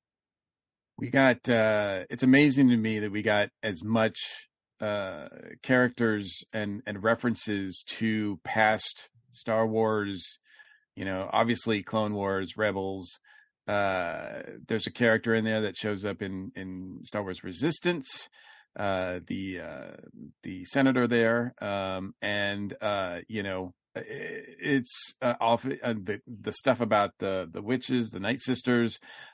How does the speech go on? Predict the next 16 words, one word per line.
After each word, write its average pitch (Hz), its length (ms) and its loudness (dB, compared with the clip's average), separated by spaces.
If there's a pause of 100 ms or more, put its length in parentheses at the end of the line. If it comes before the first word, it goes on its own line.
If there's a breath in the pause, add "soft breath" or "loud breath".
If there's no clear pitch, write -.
(140)
um, 110 500 6 (100)
and, 131 680 6
you 151 160 0
know, 143 160 2
the, 127 320 0
the - 100 -2
potential 135 720 2
of 104 140 2
what 117 280 4 (300)
this 120 260 -2
could 110 240 -2
mean 110 180 0
also. 107 440 2
I 107 40 4
mean, 107 160 2
there's, 110 280 2